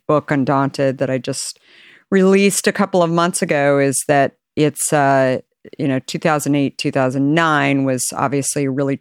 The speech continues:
challenging time in the world and very different than the pandemic. But we, I think being able to sort of manage through that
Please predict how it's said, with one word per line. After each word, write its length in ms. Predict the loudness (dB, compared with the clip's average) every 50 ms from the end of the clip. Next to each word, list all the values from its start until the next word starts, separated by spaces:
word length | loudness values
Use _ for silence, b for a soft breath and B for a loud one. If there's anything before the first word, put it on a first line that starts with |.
| _ -12
challenging 640 | -10 -6 -4 -2 -2 -2 -2 -2 -4 -4 -4 -6 -6
time 680 | -6 -4 -4 -2 -2 -2 -2 -2 -2 -2 -2 -2 -4 -6 B B B B B B B B B
in 440 | -4 -2 0 0 2 2 0 0 -2 -4 _ -4
the 100 | -2 0
world 640 | 2 2 2 2 2 2 4 2 2 2 0 -2 -2 0
and 500 | 0 0 2 2 2 2 2 0 0 -2 -8 -8
very 260 | -4 0 0 2 2 2
different 420 | 0 -2 0 0 0 0 0 -4 _ _ _ -4
than 200 | -2 0 2 2
the 80 | 0 0
pandemic. 720 | -2 -2 -2 0 0 0 2 2 2 2 0 -2 -4 _ _ -2
But 360 | 0 2 2 2 0 -2 _ _ _ _ -8
we, 440 | -2 0 2 2 4 2 0 -2 -4 _ _ _ _ _ _ _ _ _ _ _ -4
I 100 | -4 -2
think 280 | 0 0 0 -2 -4 _ _ _ _ -2
being 200 | 0 2 2 2
able 220 | 2 2 2 0 -2
to 180 | 0 -2 -2
sort 300 | -2 -2 -4 -2 -2 0
of 160 | 0 -2 -4 -6 -4 0
manage 640 | 2 2 4 4 4 4 2 2 0 -2 -8 -12 -10
through 280 | -6 -4 -2 -2 -2
that 720 | 0 0 0 0 2 0 0 0 -2 -6 _ -12 -14 -14